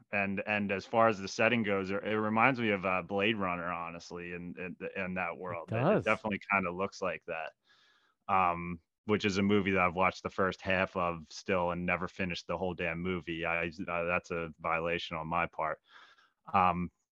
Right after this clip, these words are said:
Speaker 1: but yeah, that, that, that was a hit in the feels moment. It really was.
Speaker 2: I have someone trying to hop in. Let's see who this is. I have no idea who it is.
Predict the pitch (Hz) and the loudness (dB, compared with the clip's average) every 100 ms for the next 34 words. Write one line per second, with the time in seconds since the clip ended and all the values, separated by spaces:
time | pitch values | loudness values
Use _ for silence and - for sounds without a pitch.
0 | _ _ - 110 110 127 131 110 98 127 | _ _ 0 4 6 8 8 8 10 8
1 | 101 104 - 104 113 117 110 117 120 - | 8 2 4 6 6 8 8 8 6 4
2 | 123 123 117 127 113 90 - 98 95 104 | 4 6 6 6 4 0 -6 -4 0 2
3 | 104 107 107 87 - _ _ _ _ _ | 4 6 4 4 -6 _ _ _ _ _
4 | _ _ _ _ _ _ 123 117 165 185 | _ _ _ _ _ _ -6 -2 2 2
5 | 165 113 _ _ - 160 185 147 165 147 | 2 -4 _ _ -6 -2 0 0 0 2
6 | 127 127 139 - 139 123 104 95 _ _ | 2 2 0 2 2 2 -2 -6 _ _
7 | _ 131 156 - 180 160 147 135 135 127 | _ -2 -2 0 0 2 0 0 2 2
8 | 98 104 104 127 127 117 110 113 107 104 | 2 -2 0 0 0 0 0 0 0 -2
9 | 90 - | -4 -8